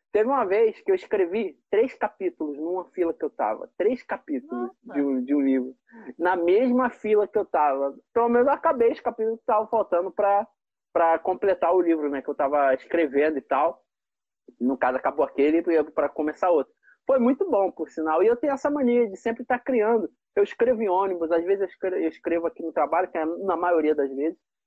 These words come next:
Speaker 1: Né, em casa eu já não consigo, que em casa eu, eu tô fazendo coisa pro Instagram, tô fazendo coisa pro,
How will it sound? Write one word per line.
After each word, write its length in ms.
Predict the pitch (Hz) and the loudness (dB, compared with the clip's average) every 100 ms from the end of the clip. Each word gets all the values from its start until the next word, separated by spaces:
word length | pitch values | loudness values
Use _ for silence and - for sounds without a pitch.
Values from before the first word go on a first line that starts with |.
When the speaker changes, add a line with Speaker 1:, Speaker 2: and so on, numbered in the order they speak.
| _ | _
Speaker 1:
Né, 180 | 143 151 | -4 0
em 80 | 147 | 0
casa 300 | - 180 180 | 0 0 2
eu 100 | 185 | 2
já 160 | 175 196 | 2 2
não 140 | 208 | 0
consigo, 500 | - 214 - 220 175 | 0 -2 -2 -2 -2
que 80 | 160 | -4
em 60 | 170 | -2
casa 300 | 180 190 196 | 0 2 2
eu, 100 | 190 | 2
eu 180 | 175 160 | 0 -2
tô 420 | - 180 160 147 | 0 2 2 2
fazendo 320 | 160 151 156 | 0 0 -4
coisa 300 | - 156 143 | -2 0 0
pro 360 | 131 147 139 135 | -4 -4 -2 -4
Instagram, 540 | 127 131 131 190 202 | -4 -4 0 2 2
tô 120 | - | -2
fazendo 260 | 147 143 147 | -4 -4 -2
coisa 260 | 156 147 147 | 0 0 -2
pro, 420 | - 147 135 | -2 -2 -2